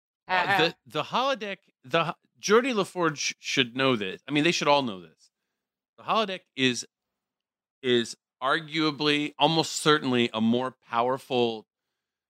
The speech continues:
Speaker 2: uh, part of the ship than the warp drive.
Speaker 1: Oh,
Speaker 2: Like,
Speaker 1: for sure.
Speaker 2: the
Speaker 1: Yeah.
Speaker 2: holodeck is where it's at.
Speaker 1: Yes.
Speaker 2: The warp
Speaker 1: Everything
Speaker 2: drive, you don't even need the warp drive. It, the
Speaker 1: Yeah,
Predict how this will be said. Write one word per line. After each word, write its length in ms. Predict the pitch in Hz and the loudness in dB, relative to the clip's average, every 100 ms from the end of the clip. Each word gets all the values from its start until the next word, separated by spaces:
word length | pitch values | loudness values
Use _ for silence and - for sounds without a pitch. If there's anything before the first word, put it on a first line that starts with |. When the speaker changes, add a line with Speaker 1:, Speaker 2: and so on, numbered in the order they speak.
| _ - | _ -4
Speaker 2:
uh, 500 | 104 95 90 85 80 _ _ _ _ _ _ _ _ _ _ | 2 2 0 -6 -14 _ _ _ _ _ _ _ _ _ _
part 180 | - 117 | -2 0
of 100 | 110 | 0
the 60 | 104 | -4
ship 320 | - 120 104 _ | -2 -2 -4 _
than 240 | 101 107 101 | 0 2 4
the 80 | 98 | 2
warp 300 | 98 101 - | 0 -4 -4
drive. 280 | 85 76 - _ _ _ - | -8 -8 -16 _ _ _ -4
Speaker 1:
Oh, 220 | 240 196 | -2 0
Speaker 2:
Like, 180 | 135 135 | -2 -2
Speaker 1:
for 120 | 214 | 0
sure. 340 | 196 202 151 139 | -2 -2 -4 -6
Speaker 2:
the 80 | 120 | -4
Speaker 1:
Yeah. 60 | 135 | -4
Speaker 2:
holodeck 560 | 147 202 233 175 160 151 _ | -2 2 2 2 -2 -6 _
is 220 | 143 135 117 | 0 0 0
where 400 | 135 139 135 135 | 2 2 2 -4
it's 160 | 120 - | -14 -6
at. 300 | 135 127 - _ - - _ _ | -4 -4 -8 _ -20 -20 _ _
Speaker 1:
Yes. 320 | 202 165 - - _ | -4 -4 -6 -14 _
Speaker 2:
The 120 | 202 208 | -2 0
warp 240 | 277 - | 2 2
Speaker 1:
Everything 120 | 269 | 2
Speaker 2:
drive, 380 | 262 180 170 151 | 2 0 -2 -4
you 80 | 165 | 0
don't 80 | 240 | 2
even 160 | 170 156 | 2 2
need 180 | 185 190 | 2 2
the 60 | |
warp 260 | 143 101 - | -2 -4 -4
drive. 320 | 104 92 80 - | -2 -2 -4 -8
It, 120 | 170 - | -10 -8
the 60 | 262 | -2
Speaker 1:
Yeah, 140 | 285 | 2